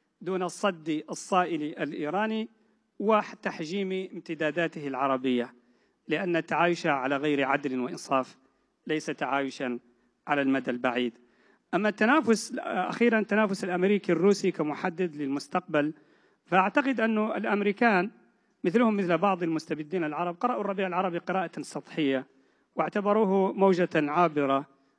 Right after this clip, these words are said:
يمكن القضاء عليه بشيء من القمع والتشويه، كما حدث للربيع الجزائري نهاية التسعينات، ولم يدركوا أن هذه ظاهرة تاريخية توسعت وتعمقت، وأنها لا يمكن ردها وصدها. وربما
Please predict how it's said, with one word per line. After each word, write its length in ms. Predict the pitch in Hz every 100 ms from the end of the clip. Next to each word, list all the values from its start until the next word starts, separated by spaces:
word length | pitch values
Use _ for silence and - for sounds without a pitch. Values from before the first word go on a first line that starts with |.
| -
يمكن 280 | - 170 180
القضاء 420 | 160 160 160 165
عليه 380 | 156 156 170 156
بشيء 420 | 135 123 151 127
من 160 | 151 135
القمع 420 | 135 - 156 131
والتشويه، 640 | 120 - - - 151 151 - _ _ _ _ -
كما 220 | 147 147
حدث 320 | 165 165 147
للربيع 540 | 143 139 139 139 151
الجزائري 640 | 139 127 131 147 151 135 127
نهاية 280 | 127 139 135
التسعينات، 640 | 127 - - 135 127 127 _ _ _ _ _ _
ولم 220 | - 254 226
يدركوا 360 | 233 233 220
أن 100 | 196
هذه 220 | 202 196
ظاهرة 400 | 185 202 190 180
تاريخية 720 | 170 156 160 170 160 151 143 147
توسعت 600 | 156 151 - 156 139 147
وتعمقت، 720 | - 131 147 139 - 131 - _ _ _ _ -
وأنها 240 | 156 165
لا 100 | 165
يمكن 260 | 196 180 156
ردها 580 | 143 135 147 147 139 143
وصدها. 720 | - - 151 135 120 123 127 _ _ _ _ _
وربما 680 | - 254 254 233 220 214 -